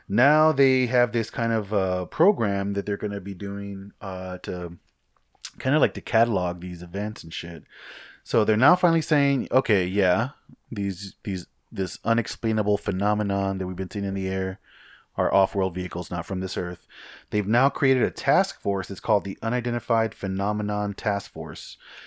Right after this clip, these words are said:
And it's part of the Office of Naval Intelligence. But they say they're, uh, excuse me, collecting and reporting on unidentified aerial phenomenon.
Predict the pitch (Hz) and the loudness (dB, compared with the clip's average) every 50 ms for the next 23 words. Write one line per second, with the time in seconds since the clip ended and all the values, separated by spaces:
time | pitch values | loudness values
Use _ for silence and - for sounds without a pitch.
0 | - - _ - 107 110 110 110 110 - - - - - 151 160 165 165 165 151 | -20 -20 _ -4 -2 0 0 0 -2 -4 -6 -6 0 0 2 2 2 2 0 0
1 | 123 123 110 107 104 101 95 - - 104 107 117 - 135 120 - 110 82 85 95 | 0 2 2 4 4 2 2 2 2 2 2 2 2 0 -2 -2 -4 -6 -4 -4
2 | 98 101 101 107 98 92 90 - - 95 101 110 107 131 139 147 156 - - - | -4 -2 -2 -4 -4 -6 -6 -6 -4 -4 -4 -4 -2 -2 -2 -4 -4 -6 -12 -20
3 | - - - - - - - - - _ _ - 110 104 101 - - 110 110 104 | -20 -20 -20 -20 -20 -20 -20 -20 -20 _ _ 2 2 2 4 2 0 -2 -2 -2
4 | - - - 147 156 160 143 117 107 101 98 98 87 - - - - _ _ - | -4 -2 0 0 2 2 2 2 0 0 -2 -4 -6 -8 -12 -20 -20 _ _ -14
5 | - 101 104 101 101 98 98 98 95 95 90 87 85 - _ _ _ _ _ _ | -10 -4 -2 0 0 0 0 0 0 -2 -2 -6 -8 -14 _ _ _ _ _ _
6 | _ _ _ _ _ - - - - _ _ - - - - - 131 110 90 85 | _ _ _ _ _ -20 -18 -18 -20 _ _ -20 -20 -20 -16 -14 -12 -12 -12 -12
7 | 78 87 - - - - 127 123 131 139 - - 156 151 151 151 143 - 113 113 | -14 -16 -18 -10 -4 0 2 4 2 2 2 0 0 0 0 0 -2 -2 0 0
8 | 110 110 107 101 104 101 - - - 180 190 190 143 110 110 110 110 107 113 113 | 0 0 0 -2 -4 -6 -6 -4 -2 0 0 0 0 -2 -2 -2 -2 -2 -4 -4
9 | 113 - _ _ _ _ _ - - _ _ _ _ _ - 107 110 110 110 113 | -6 -8 _ _ _ _ _ -20 -20 _ _ _ _ _ -2 0 2 4 4 2
10 | 110 104 - 113 123 131 120 127 123 123 123 - - 120 117 117 113 107 - - | 2 0 0 0 2 2 2 0 0 0 0 0 0 0 2 2 0 0 0 0
11 | 110 113 113 113 107 - 113 107 107 107 104 107 107 107 107 107 107 107 110 - | 0 2 0 0 -2 -2 -4 -4 -2 -2 -2 -2 -2 -2 -2 -2 -2 -4 -8 -12